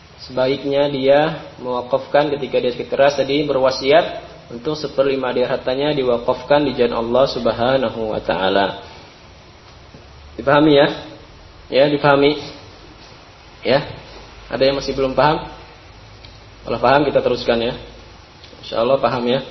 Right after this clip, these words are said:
<clears throat> Tsumma qala Rasul sallallahu alaihi wasallam,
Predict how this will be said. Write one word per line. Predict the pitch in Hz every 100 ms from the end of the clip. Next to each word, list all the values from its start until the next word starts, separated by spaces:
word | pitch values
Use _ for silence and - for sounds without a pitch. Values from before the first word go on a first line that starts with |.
| - - - - - - - - - - - - - - - - - - - - - - - - - -
<clears throat> | - - - - 57 - - - - - - - - - - 57 57 - - - - - - - - - - - - - - -
Tsumma | 240 269 247 226
qala | 240 233
Rasul | 202 185 214 202
sallallahu | 208 185 180 190 175 156
alaihi | 143 143 135
wasallam, | 143 135 - 180 175 180 185